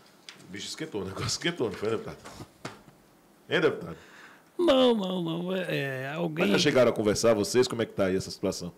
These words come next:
Speaker 2: Eu não tive a oportunidade de conversar ainda pessoalmente com o Leonan, mas com o Fábio e o Tiago já conversamos,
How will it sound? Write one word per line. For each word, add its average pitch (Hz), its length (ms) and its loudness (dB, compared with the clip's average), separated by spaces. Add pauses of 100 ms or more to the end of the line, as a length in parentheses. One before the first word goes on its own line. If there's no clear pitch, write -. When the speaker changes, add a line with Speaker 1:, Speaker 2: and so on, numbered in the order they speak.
(120)
Speaker 2:
Eu 214 260 4
não 196 160 -2
tive 190 220 -2
a - 20 2
oportunidade 143 560 -2
de 170 80 -8
conversar 151 400 -4
ainda 139 180 -2
pessoalmente 135 560 -4
com 151 100 -4
o - 20 0
Leonan, 151 440 -2 (920)
mas 113 380 -4
com - 340 -4
o 131 60 -10
Fábio 117 580 -6
e 104 160 -6
o 101 320 -8
Tiago 131 340 -8
já 175 140 -6
conversamos, 160 640 -6